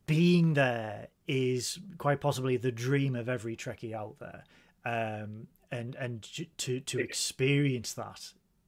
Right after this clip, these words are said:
Speaker 1: how was that? How did it feel? And I know you couldn't say anything for a year, because as soon as Under the Cloak of War came out,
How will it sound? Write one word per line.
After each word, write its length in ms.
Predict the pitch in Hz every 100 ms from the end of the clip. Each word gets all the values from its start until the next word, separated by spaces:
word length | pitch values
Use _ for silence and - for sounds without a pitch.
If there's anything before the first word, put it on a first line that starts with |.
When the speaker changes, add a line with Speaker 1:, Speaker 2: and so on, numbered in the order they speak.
| _ _ _ -
Speaker 1:
how 300 | - 123 214
was 220 | 226 180
that? 220 | 151 139 - _
How 320 | - - 196
did 160 | 247 214
it 100 | -
feel? 420 | - - 143 170 - -
And 80 | 175
I 80 | 175
know 100 | 233
you 160 | 254
couldn't 200 | 262 220
say 380 | - 214 202 208
anything 480 | 180 180 175 185 185
for 200 | - 165
a 60 | 156
year, 520 | 139 131 135 160 196 - _ - - - _
because 340 | 147 160 147
as 120 | 147 127
soon 280 | 131 180
as 120 | 190 185
Under 180 | 190
the 60 | 190
Cloak 300 | 190 185 175
of 160 | 170 135
War 380 | 135 135 156 165
came 300 | - 180 190
out, 320 | 202 220 196